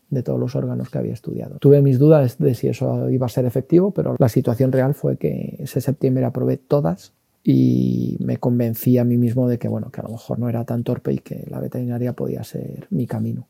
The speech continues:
Y seguí en la carrera gracias a eso. Esto un poquito para reforzar esa idea que os comento de que dividir todo en pequeños trozos y ir avanzando en cada uno de los trozos para luego tener el puzzle completo puede ser un, un camino, eh, válido como cualquier otro.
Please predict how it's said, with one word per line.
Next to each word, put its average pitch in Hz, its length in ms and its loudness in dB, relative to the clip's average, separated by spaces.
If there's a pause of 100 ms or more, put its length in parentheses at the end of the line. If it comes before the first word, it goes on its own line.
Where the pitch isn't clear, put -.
Y 127 80 4
seguí 117 240 0
en 117 80 2
la 113 100 0
carrera 117 360 -2
gracias 120 340 -6
a - 40 -8
eso. - 160 -14 (100)
Esto 156 400 6
un 165 100 2
poquito 156 320 6
para 147 160 8
reforzar 131 520 2
esa 143 180 2
idea 139 220 6
que 135 100 0
os 131 80 -2
comento 135 420 0
de 127 180 0
que 120 380 -4 (280)
dividir 147 480 8
todo 156 300 8
en 139 140 4
pequeños 139 520 0
trozos 143 520 -2
y 127 260 2
ir 143 80 2
avanzando 139 460 0
en 127 60 0
cada 131 160 0
uno 135 160 0
de 131 40 0
los 127 220 -4
trozos 143 400 -4
para 123 260 -4
luego 131 240 0
tener 127 300 -2
el 127 120 0
puzzle 127 320 -2
completo 127 520 -4
puede 127 180 -6
ser 123 300 -2
un, 131 400 -6
un 135 100 -4
camino, 127 480 -2 (240)
eh, 120 220 0
válido 123 340 2
como 120 240 -2
cualquier 117 320 -6
otro. - 220 -10